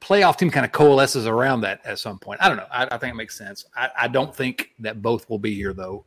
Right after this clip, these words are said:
in August, and further evidence that the Reds aren't necessarily serious. Well, I, I, I won't say it's not that they're not serious about competing in twenty twenty-four. I don't think they are. I don't think they're competent to build a team that's, uh, gonna be good in twenty twenty-four. Sorry, good vibes only.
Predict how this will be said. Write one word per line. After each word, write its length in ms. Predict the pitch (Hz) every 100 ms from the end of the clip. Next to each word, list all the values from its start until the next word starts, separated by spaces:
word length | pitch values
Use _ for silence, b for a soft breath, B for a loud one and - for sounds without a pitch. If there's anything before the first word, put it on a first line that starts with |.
| -
in 240 | 101 98
August, 480 | 113 110 107 101 - -
and 280 | 101 98 - b b b b b b _ - - -
further 300 | 165 127 117
evidence 320 | 110 107 101
that 100 | 110
the 80 | 98
Reds 180 | 98
aren't 160 | 104 110 _ _
necessarily 760 | 135 113 113 104 - 104 98 -
serious. 320 | - 107 113
Well, 340 | - 190 175 156
I, 120 | 151
I, 140 | 143 147
I 140 | 147 151
won't 180 | 135
say 80 | 117
it's 120 | 90 131
not 120 | 107
that 200 | 110 -
they're 100 | -
not 200 | 110 -
serious 300 | - 107 98
about 240 | 104 95 -
competing 320 | 95 95 92
in 80 | 92
twenty 240 | - 92
twenty-four. 340 | - 95 90
I 40 | 107
don't 120 | 127
think 140 | 107
they 80 | 101
are. 160 | 107 127
I 40 |
don't 120 | 117
think 120 | 113 110
they're 60 |
competent 480 | - 120 113 113 101 - -
to 80 |
build 300 | 98 123 123
a 40 | 104
team 240 | 113 95
that's, 280 | 92 - - -
uh, 100 | 104
gonna 180 | 101 98
be 80 | 95
good 140 | 98
in 40 | 92
twenty 220 | - 98
twenty-four. 460 | 101 92 - 95 95 _ _ _ _ _ _ _ _ _ _ _ _
Sorry, 300 | - 120 117
good 160 | 117 120
vibes 240 | 151 156
only. 380 | 170 160 160